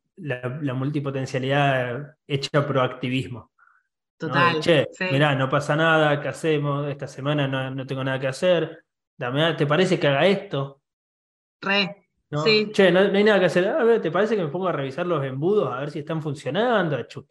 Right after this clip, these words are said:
Speaker 1: a chequear los
Speaker 2: Eso
Speaker 1: mails,
Speaker 2: re
Speaker 1: a ver si están los mails actualizados, si no pasa, si no tenemos un embudo funcionando que dice Feliz Navidad en julio".
Speaker 2: <laughs>
Speaker 1: Eh, digo, son un montón
Speaker 2: Eso nos re
Speaker 1: de tareas
Speaker 2: pasa.
Speaker 1: que vos tenés que saber,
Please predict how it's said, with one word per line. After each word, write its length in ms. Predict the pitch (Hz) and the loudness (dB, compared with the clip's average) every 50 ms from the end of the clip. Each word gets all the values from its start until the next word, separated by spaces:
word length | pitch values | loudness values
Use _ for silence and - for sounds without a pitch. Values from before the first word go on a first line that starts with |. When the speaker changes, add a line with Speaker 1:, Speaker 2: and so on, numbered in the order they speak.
| - 127 | -14 -14
Speaker 1:
a 60 | 117 | -14
chequear 500 | - - - 127 151 180 202 196 185 170 | -12 -12 -6 0 2 4 6 6 6 6
los 140 | 147 127 117 | 4 2 2
Speaker 2:
Eso 80 | 131 | 2
Speaker 1:
mails, 360 | 151 165 185 196 185 165 - | 2 4 4 4 4 4 4
Speaker 2:
re 60 | - - | 2 2
Speaker 1:
a 20 | |
ver 80 | 143 143 | 0 2
si 100 | 143 156 | 0 0
están 420 | 139 143 151 147 143 139 143 - _ _ _ - | 0 0 0 -2 -2 -4 -8 -12 _ _ _ -6
los 140 | 151 127 | -4 -2
mails 200 | 143 160 160 156 | 0 0 0 0
actualizados, 800 | 170 139 - 139 120 120 - - 175 202 214 196 175 156 139 - | -2 -4 -4 -6 -8 -8 -2 2 4 4 6 6 4 4 2 -2
si 100 | - 143 | -4 -4
no 140 | 139 151 151 | -4 -4 -2
pasa, 220 | 156 151 147 - - | -2 -4 -4 -4 -6
si 100 | 139 139 | -6 -6
no 100 | 156 160 | -4 -4
tenemos 280 | 170 165 165 160 151 | -2 -2 -2 -2 -4
un 100 | 156 160 | -4 -4
embudo 420 | 151 139 139 131 151 170 180 170 - | -4 -4 -4 -2 0 0 0 0 -2
funcionando 500 | - 143 127 127 - 151 156 180 175 151 | -4 -8 -10 -10 -8 -6 -4 -4 -2 -2
que 80 | 139 143 | -2 -4
dice 180 | 143 143 127 | -4 -6 -8
Feliz 260 | - - 120 143 147 | -10 -8 -6 -4 -4
Navidad 460 | 151 151 123 117 117 139 175 185 160 127 | -4 -4 -4 -6 -4 -2 -2 -2 -2 -4
en 60 | 110 - _ | -6 -6 _
julio". 440 | - 214 214 180 156 143 135 135 - - - _ _ _ _ _ _ _ _ _ | 2 4 4 4 4 2 0 -2 -6 -12 -20 _ _ _ _ _ _ _ _ _
Speaker 2:
<laughs> 400 | - - - - 453 453 466 - | -18 -4 -2 -2 0 0 -2 -4
Speaker 1:
Eh, 200 | - - - 202 196 - - _ _ _ _ _ _ _ _ _ _ _ _ _ _ | -6 -8 -12 -10 -10 -10 -12 _ _ _ _ _ _ _ _ _ _ _ _ _ _
digo, 440 | - 175 175 170 143 120 - - - - 415 - | 4 6 6 6 6 4 0 -4 -8 -8 -8 -8
son 180 | _ - - 214 | _ 0 2 4
un 60 | 220 208 | 4 4
montón 300 | 190 180 175 - 262 - | 2 4 4 4 2 2
Speaker 2:
Eso 220 | - - 453 381 | 2 2 2 2
nos 200 | 302 262 277 262 | 2 2 2 2
re 100 | 285 320 | 4 4
Speaker 1:
de 80 | 233 202 | 6 6
tareas 300 | - 330 - 170 196 214 | 6 6 6 6 4 4
Speaker 2:
pasa. 60 | 196 | 4
Speaker 1:
que 60 | 185 | 2
vos 100 | 156 170 | 2 0
tenés 160 | - 185 180 175 | -2 -2 -4 -4
que 60 | 175 | -4
saber, 400 | - - 156 156 175 196 220 | -4 -4 -2 -2 -2 -2 -4